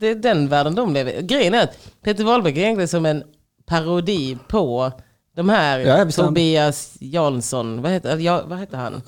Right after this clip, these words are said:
Speaker 2: Thomas
Speaker 1: Såg du den?
Speaker 2: Järvheden.
Speaker 1: Nej, men, ja, ja,
Speaker 2: Mm.
Speaker 1: exakt. Thomas Järvheden, hela den ligan.
Speaker 2: Mm.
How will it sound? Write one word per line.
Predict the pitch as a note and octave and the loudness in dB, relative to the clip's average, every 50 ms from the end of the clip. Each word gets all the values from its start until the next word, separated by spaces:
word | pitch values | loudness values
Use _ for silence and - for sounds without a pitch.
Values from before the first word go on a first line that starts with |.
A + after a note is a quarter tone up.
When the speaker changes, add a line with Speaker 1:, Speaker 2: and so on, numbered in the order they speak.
| - - - - - A#2 A2 A2+ | -18 -20 -16 -14 -14 -12 -12 -10
Speaker 2:
Thomas | - - | -6 -2
Speaker 1:
Såg | A#3 A3+ G3+ G3 | 0 2 2 4
du | |
den? | C#3 D3+ | 4 4
Speaker 2:
Järvheden. | - - F3+ - G2+ G2 F#2+ F#2+ - - | 4 4 2 2 0 -2 -4 -8 -14 -12
Speaker 1:
Nej, | - F#3+ G#3 | -8 -6 -6
men, | A3 G#3 E3 - - | -4 -6 -8 -8 -8
ja, | C#3 C3+ D3 | -6 -4 -4
ja, | D3+ C3 C3+ | -2 -2 -4
Speaker 2:
Mm. | D#3 F#3+ F#3+ - A#2 C#3 | -4 -4 -2 -2 0 0
Speaker 1:
exakt. | D#3+ F3 E3+ F#3 - - | 2 0 0 -2 -2 -4
Thomas | A3 G#3+ A3 G#3 A3 | -2 -2 -2 -2 0
Järvheden, | G#3+ A3 A3+ G#3+ G3+ E3+ - | 0 0 0 0 -2 -4 -2
hela | F#3+ A3+ A3+ | -2 -4 -2
den | G#3+ G#3+ G3 F3 | -2 -2 -2 -2
ligan. | D#3+ F3 F#3+ A#3 A3 C#3+ A#2+ A2 G#2 | -4 -4 -6 -6 -8 -6 -6 -6 -2
Speaker 2:
Mm. | - C3+ C3 C3+ C#3 C#3+ | 0 2 4 4 4 0